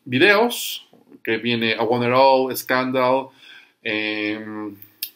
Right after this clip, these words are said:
The Invisible Man, The Miracle, etcétera, y sobre todo también cómo se, se hizo cada uno de ellos y la portada, tanto en definici-, definición estándar como en alta definición,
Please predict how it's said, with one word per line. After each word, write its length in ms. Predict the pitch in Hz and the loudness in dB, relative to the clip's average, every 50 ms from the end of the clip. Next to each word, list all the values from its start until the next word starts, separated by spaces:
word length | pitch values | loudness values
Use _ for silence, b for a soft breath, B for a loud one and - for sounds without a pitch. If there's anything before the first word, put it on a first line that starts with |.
| - - - | -10 -8 -6
The 80 | 127 | -4
Invisible 400 | 123 127 143 143 - 113 123 120 | -2 0 0 0 -2 -2 -2 -2
Man, 320 | 117 127 131 131 135 135 127 | 0 2 2 2 2 2 -2
The 80 | 123 | -4
Miracle, 640 | 117 123 135 139 139 131 131 - 131 131 131 123 113 | -2 0 0 2 0 0 -2 -2 -4 -2 -2 -2 -4
etcétera, 500 | 107 - - 131 131 139 135 139 143 143 - | -6 -4 -4 -2 -2 0 -2 -2 -2 -4 -6
y 60 | 139 | -8
sobre 200 | 127 123 123 120 | -6 -6 -6 -2
todo 180 | 127 139 135 135 | -2 -2 -2 -2
también 280 | - 117 120 123 123 | -4 -6 -6 -6 -6
cómo 240 | 123 135 131 131 131 | -4 -4 -4 -4 -4
se, 160 | - 127 117 | -6 -8 -10
se 260 | - - - - - 131 | -10 -12 -10 -6 -6 -4
hizo 160 | 120 127 127 | -4 -4 -4
cada 180 | - 135 143 | -2 -2 0
uno 160 | 156 160 180 185 | 0 0 0 0
de 120 | 202 202 | 0 0
ellos 340 | 196 196 214 277 - - - - _ | 2 2 0 0 0 -4 -10 -10 _
y 300 | 156 160 170 185 202 - | -4 -2 -2 -2 -2 -2
la 160 | - 127 - | -2 -2 -2
portada, 460 | - 110 104 - - 98 92 92 b b b b b b b b b b _ | -2 -6 -6 -6 -6 -8 -8 -10 b b b b b b b b b b _
tanto 460 | - 120 120 113 120 123 120 117 - | -2 -2 -2 -2 0 0 -2 0 -2
en 360 | 135 127 117 117 139 - - - - _ _ _ _ _ _ | -4 -6 -6 -6 -8 -10 -14 -20 -20 _ _ _ _ _ _
definici-, 480 | 131 123 - 120 120 113 131 143 147 - - | -8 -6 -6 -6 -4 -2 -2 -4 -4 -4 -6
definición 420 | 127 127 139 135 127 - 170 175 | -4 -2 0 0 0 0 0 0
estándar 480 | 170 165 - 196 190 190 214 220 214 - | -2 0 0 0 0 2 0 -2 0 0
como 280 | 147 131 127 127 127 | -2 0 0 0 -2
en 120 | 123 120 123 | -2 -2 -2
alta 180 | 123 120 131 | -4 -4 -6
definición, 640 | 113 107 - 104 104 104 - - 131 131 127 - | -6 -8 -10 -12 -14 -14 -10 -8 -6 -6 -6 -8